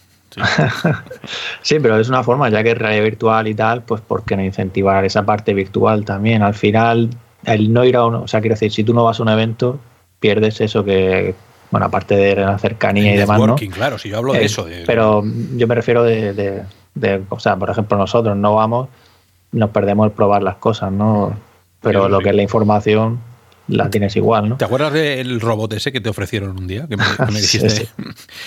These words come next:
Speaker 1: el, el, el vete a la feria con un robot, con un iPad,
Speaker 2: Sería
Speaker 1: con
Speaker 2: lo
Speaker 1: todo.
Speaker 2: ideal ahora, ¿eh?
Speaker 1: Claro, o sea, sería una feria con cinco mil robots controlados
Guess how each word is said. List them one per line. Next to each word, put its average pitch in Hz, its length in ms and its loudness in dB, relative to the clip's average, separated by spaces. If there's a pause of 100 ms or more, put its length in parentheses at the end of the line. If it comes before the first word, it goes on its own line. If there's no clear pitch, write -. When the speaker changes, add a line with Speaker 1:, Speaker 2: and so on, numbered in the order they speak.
(160)
Speaker 1:
el, 143 180 0
el, 117 160 -2
el 110 160 0
vete 123 180 0
a 127 40 0
la 110 80 -2
feria 110 600 -6 (400)
con 110 160 -2
un 110 120 -2
robot, 110 360 -2
con 107 120 -6
un 101 160 -6
iPad, 110 200 -4
Speaker 2:
Sería 117 220 4
Speaker 1:
con 120 80 4
Speaker 2:
lo - 20 -
Speaker 1:
todo. 117 100 6
Speaker 2:
ideal 117 220 2
ahora, 110 320 2
¿eh? 160 100 -4
Speaker 1:
Claro, 113 300 0
o - 40 -4
sea, - 180 0
sería 120 400 0
una 127 140 -2
feria 147 300 -2
con 123 140 -4
cinco 104 280 -6
mil 117 200 -2
robots 139 420 -2
controlados 113 640 -4